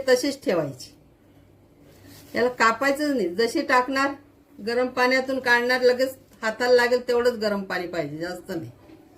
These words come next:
आणि याला वाफ देणार आणि मग ही भाजी वरून टाकणार. बघा, किती सुंदर भाजी होते. पाणी आपल्या हाताला लागेल ना, एवढंच गरम केलं.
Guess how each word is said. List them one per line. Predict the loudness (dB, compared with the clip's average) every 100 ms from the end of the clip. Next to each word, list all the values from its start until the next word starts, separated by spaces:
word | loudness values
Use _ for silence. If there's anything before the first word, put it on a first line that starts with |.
| -20 -20 -20 -12 -2
आणि | 2
याला | 4 4
वाफ | 4 4 2 2
देणार | 0 2 2
आणि | 2 -2
मग | -2
ही | -2 0
भाजी | 0 0
वरून | 0 -2 -4
टाकणार. | -6 -8 -8 -16 -20 -18 -10
बघा, | -6 -4
किती | -4 -6 -6
सुंदर | -4 -2 0 0
भाजी | 0 -2 -2
होते. | -4 -8 -20 -20 -20 _ -18 -18 -18 -20 -14 -2
पाणी | 2 4 4
आपल्या | 2 2 0
हाताला | 0 -2 0 2
लागेल | 2 0 -4
ना, | -4
एवढंच | 0 2 2
गरम | 0 -2 -2
केलं. | -4 -6 -6